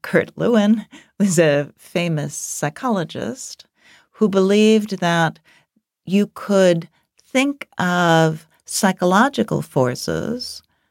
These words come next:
the ones that influence our behavior, very similar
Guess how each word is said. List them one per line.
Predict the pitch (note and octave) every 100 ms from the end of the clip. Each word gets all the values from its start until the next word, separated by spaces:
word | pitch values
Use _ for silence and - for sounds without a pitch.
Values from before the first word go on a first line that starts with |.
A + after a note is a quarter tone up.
| _ _
the | E3
ones | E3+ E3
that | D#3 D#3+
influence | D3+ - D3+ D3+
our | B2+
behavior, | - C#3 - B3+ A3+ E3 - G3+ - _ - _ _ _
very | C4 F4
similar | E4+ - - G#3+ G#3 D#3+ C#3 C#3